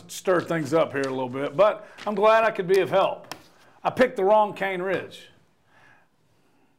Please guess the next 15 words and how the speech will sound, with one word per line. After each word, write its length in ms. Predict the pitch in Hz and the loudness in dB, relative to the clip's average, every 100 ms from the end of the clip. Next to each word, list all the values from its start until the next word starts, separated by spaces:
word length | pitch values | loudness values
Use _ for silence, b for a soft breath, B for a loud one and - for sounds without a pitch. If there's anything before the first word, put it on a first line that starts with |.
| _ - | _ -4
And 120 | 165 | 2
I 20 | |
let 220 | 190 214 | 4 4
my 100 | 190 | 2
man, 440 | 180 185 180 160 139 | 0 0 0 -2 -4
uh, 200 | 143 143 | -4 -4
let 100 | 160 | -6
me 60 | |
tell 160 | 151 165 | -2 -2
you 40 | |
something, 240 | 143 143 131 | -2 -8 -10
my, 100 | 131 | -12
my 180 | 127 135 | -10 -6
good 200 | 160 - | -6 -6
friend 320 | 165 151 | -6 -6